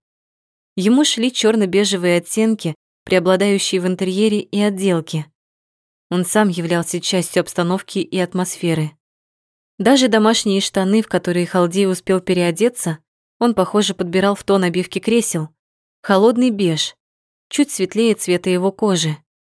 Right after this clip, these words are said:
После того, как Халдей вышел включить мне воду, комната потеряла часть очарования.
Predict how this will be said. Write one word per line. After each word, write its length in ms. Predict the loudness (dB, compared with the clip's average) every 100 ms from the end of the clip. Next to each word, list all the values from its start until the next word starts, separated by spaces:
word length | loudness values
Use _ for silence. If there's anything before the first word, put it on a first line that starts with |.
| _ _ _ _ _
После 260 | 0 0 0
того, 240 | 0 0
как 180 | 0 -4
Халдей 400 | 0 0 2 0
вышел 320 | 0 -2 -2
включить 480 | -6 -4 -4 -4 -4
мне 160 | -2 0
воду, 440 | 2 0 0 -8 _ _ _ _
комната 400 | 0 2 2 -2
потеряла 500 | -4 -4 -2 0 0
часть 300 | -2 -4 -4
очарования. 800 | -6 -2 0 0 0 0 -2 -4